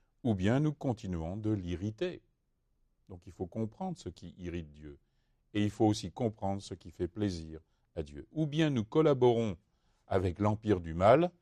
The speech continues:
et là encore je fais, je fais référence à la Seconde Guerre mondiale, l'empire du mal, l'empire du paganisme,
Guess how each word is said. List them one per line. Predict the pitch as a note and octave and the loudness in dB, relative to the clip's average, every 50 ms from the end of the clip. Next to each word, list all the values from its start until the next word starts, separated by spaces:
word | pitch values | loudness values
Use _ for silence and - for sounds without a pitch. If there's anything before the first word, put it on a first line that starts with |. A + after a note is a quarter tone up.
| _ _ _ _ _ - | _ _ _ _ _ -8
et | F2 | -4
là | F2 F2 | -4 -2
encore | F2 F2 - A2 G2+ F#2 F2 | -4 -2 2 2 2 2 2
je | E2 E2 E2 | -2 -6 -8
fais, | D#2 - - E2+ D#2+ D2+ - - _ _ _ _ _ _ F2+ | -8 -6 -6 -4 -4 -4 -6 -12 _ _ _ _ _ _ -8
je | F2 | -8
fais | E2+ - G2+ F2+ | -6 -2 -2 0
référence | F2 F2 - F#2+ F2+ F#2 F#2 E2 - | 0 0 0 0 0 0 0 -2 -2
à | F2+ E2+ | -2 -2
la | E2+ | -2
Seconde | D#2+ E2 F2+ F#2+ F2+ E2+ | -2 -2 -4 -2 -2 0
Guerre | E2+ E2+ D#2+ | 0 0 0
mondiale, | D#2+ E2+ F2 F2+ G#2+ A#2+ C#3 D3+ D#3+ D#3+ - _ _ _ _ _ _ _ _ _ _ _ | -2 -4 -2 2 4 4 4 4 2 0 -4 _ _ _ _ _ _ _ _ _ _ _
l'empire | F#2 F#2 F2+ - G#2+ G2 G2 | -4 -4 2 4 4 4 4
du | G2+ A2 | 2 6
mal, | C3 D3+ E3+ E3 C3+ | 8 8 8 10 8
l'empire | A2+ G#2 - - G#2+ G2+ G2+ | 6 2 2 4 2 2 4
du | G2+ G2+ | 2 0
paganisme, | - - A#2 A2+ C3 C#3 D#3+ E3 D3+ - - F#2 E2 C#2 | 6 6 8 10 10 8 6 4 2 0 -4 -4 -4 -4